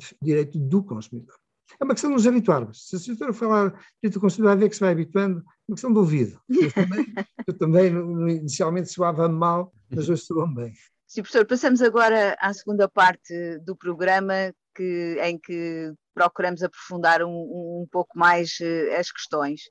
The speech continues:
Speaker 2: E a primeira que queríamos, eh, ter uma, a sua resposta era em relação a como surgiu o seu intre-, interesse, neste caso, pelo direito do consumidor.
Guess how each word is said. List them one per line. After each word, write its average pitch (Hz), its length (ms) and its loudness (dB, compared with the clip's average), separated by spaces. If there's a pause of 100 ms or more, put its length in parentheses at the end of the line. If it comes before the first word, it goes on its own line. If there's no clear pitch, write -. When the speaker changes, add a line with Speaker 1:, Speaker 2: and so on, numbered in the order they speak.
(360)
Speaker 2:
E 233 260 2
a 233 60 4
primeira 240 840 2 (260)
que 233 440 -4
queríamos, 220 580 0 (220)
eh, 185 760 -2 (280)
ter 185 200 6
uma, 160 800 0
a 170 100 0
sua 185 200 -2
resposta 185 680 0
era 196 420 4
em 208 140 -4
relação 208 720 -4 (460)
a 208 320 -2
como 247 300 -2
surgiu 214 580 -4
o 208 360 -4
seu 214 200 2
intre-, 202 480 -2
interesse, 202 600 -2
neste 196 240 -12
caso, 196 260 0
pelo 196 140 2
direito 190 420 -4
do 202 220 -6
consumidor. 208 580 0